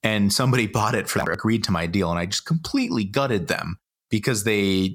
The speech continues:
clearly didn't understand that was even. Or if we're just trading on even footing, it's like, "Oh, well, all I'm doing is really converting. This could have been a bank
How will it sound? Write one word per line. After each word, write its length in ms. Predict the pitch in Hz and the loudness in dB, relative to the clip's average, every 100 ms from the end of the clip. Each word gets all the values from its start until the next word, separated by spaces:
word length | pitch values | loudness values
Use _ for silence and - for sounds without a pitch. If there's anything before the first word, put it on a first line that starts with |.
| - | -2
clearly 320 | - 143 120 | 0 2 2
didn't 160 | 107 95 | 2 2
understand 340 | 90 - 90 | 0 -2 -2
that 80 | 82 | 0
was 140 | 87 | 0
even. 260 | 110 87 85 | 0 -2 -2
Or 140 | 165 165 | 0 0
if 100 | 160 | 2
we're 80 | 165 | 0
just 160 | - | 0
trading 260 | - 120 101 | 0 0 2
on 120 | 92 | 2
even 200 | 95 90 | 2 0
footing, 300 | - 107 87 | 0 0 0
it's 160 | 85 - | -2 -2
like, 220 | 95 - | -4 -4
"Oh, 140 | 95 87 | -4 -2
well, 120 | 87 | -2
all 140 | 95 | 0
I'm 120 | 98 | 0
doing 180 | 85 90 | 0 0
is 140 | 85 92 | -2 -4
really 100 | 87 | -4
converting. 460 | 92 87 85 82 | -4 -2 -4 -4
This 120 | 87 | -6
could 140 | - 101 | -4 -4
have 60 | |
been 100 | 92 | -4
a 60 | 82 | -6
bank 280 | - 85 | -4 -6